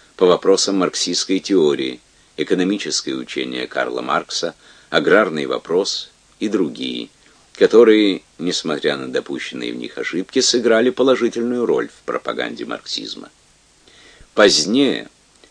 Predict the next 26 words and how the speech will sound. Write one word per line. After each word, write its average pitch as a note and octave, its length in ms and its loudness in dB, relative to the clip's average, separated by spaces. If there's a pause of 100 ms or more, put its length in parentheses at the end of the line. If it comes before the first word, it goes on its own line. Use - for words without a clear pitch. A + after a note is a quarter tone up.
(120)
в - 100 -20
тысяча D#2+ 400 -4
девятьсот C2 420 -4 (300)
десятом, D2+ 600 -4
тысяча - 420 -8
девятьсот A#1+ 460 -8
одиннадцатом B1 560 -8
годах, C2+ 420 -6 (560)
переходит B2 600 6
от G2+ 140 2
марксизма G#2+ 640 -4
к - 100 -2
оппортунизму. A#1 800 -6 (720)
Во E2 160 6
время G2+ 300 6
мировой F#2 460 6
империалистической E2 880 -2
войны D2 360 -2
Каутский E2 640 -4
стоял D#2 340 -4
на D2+ 100 -6
позициях D2+ 600 -4
центризма, D2+ 760 -6 (280)
то F2 100 4
есть - 400 0
социал-шовинизма, D2+ 1400 -2